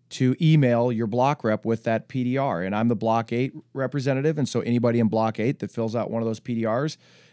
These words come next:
and leaves that box checked, I see it. You know, the bigger point I'd like to make, Chris, is that it's an honor to serve the group. It's a lot of work. You know that going into it. That's part of the job.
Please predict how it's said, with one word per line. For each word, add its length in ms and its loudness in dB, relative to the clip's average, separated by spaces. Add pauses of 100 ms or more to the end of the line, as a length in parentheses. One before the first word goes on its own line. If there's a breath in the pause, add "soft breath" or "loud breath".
and 140 2
leaves 220 6
that 240 2
box 300 -2
checked, 340 -4
I 140 0
see 240 -4
it. 140 -6 (840 soft breath)
You 60 -2
know, 40 4
the 60 2
bigger 200 6
point 220 0
I'd 80 0
like 160 0
to 80 -6
make, 180 -2
Chris, 300 -6
is 100 -8
that 120 -2
it's 200 -2
an 60 4
honor 240 6
to 100 -2
serve 320 -4
the 60 -4
group. 340 -6 (300)
It's 120 -4
a 40 0
lot 200 4
of 80 4
work. 460 2 (420)
You 140 0
know 240 8
that 220 4
going 280 2
into 380 0
it. 200 -4
That's 180 -10
part 260 2
of 60 0
the 60 -2
job. 520 -2